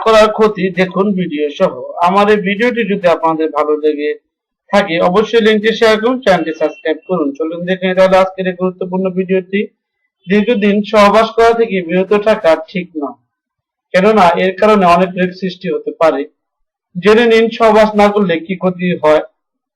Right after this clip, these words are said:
সহবাস না করার ক্ষতি কি কি, তা এখানে খুব সুন্দর করে তুলে ধরেছেন আমাদের আজকের এই লেখক। প্রথমেই আপনার মাথা ভারী ভারী অনুভব হবে,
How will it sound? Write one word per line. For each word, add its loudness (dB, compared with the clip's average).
সহবাস 2
না 4
করার 6
ক্ষতি -4
কি -2
কি, -6
তা 2
এখানে 2
খুব 0
সুন্দর 2
করে 2
তুলে 0
ধরেছেন 0
আমাদের 0
আজকের -6
এই 0
লেখক। -4
প্রথমেই 4
আপনার 4
মাথা 2
ভারী 2
ভারী 6
অনুভব -2
হবে, 0